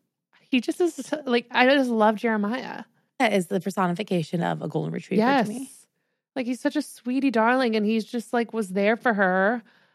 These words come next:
Speaker 1: And yeah, I d-, I definitely think I was Team Jeremiah. What were you?
Speaker 2: I was Team Conrad because that is where I thought Belly, that's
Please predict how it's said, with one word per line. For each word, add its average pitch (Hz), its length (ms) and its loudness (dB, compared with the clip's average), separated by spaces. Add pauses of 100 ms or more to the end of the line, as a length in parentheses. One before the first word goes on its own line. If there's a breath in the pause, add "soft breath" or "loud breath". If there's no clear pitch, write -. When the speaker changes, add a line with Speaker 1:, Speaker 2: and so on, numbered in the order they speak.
(180 soft breath)
Speaker 1:
And 220 760 0 (320)
yeah, 226 180 0
I 220 40 0
d-, 220 100 -4
I 226 120 -2
definitely 226 300 -2
think 254 140 -6
I 226 100 -2
was 208 160 -4
Team 214 260 -6
Jeremiah. 214 600 -8 (440)
What 240 140 -2
were 226 80 2
you? 233 340 0 (480)
Speaker 2:
I 196 160 6
was 277 120 4
Team 277 240 -2
Conrad 151 580 0 (600)
because 175 540 4 (800)
that 185 420 2
is 180 160 0
where 170 220 -2
I 165 220 -2
thought 147 480 -4 (540)
Belly, 156 540 -2
that's 208 320 0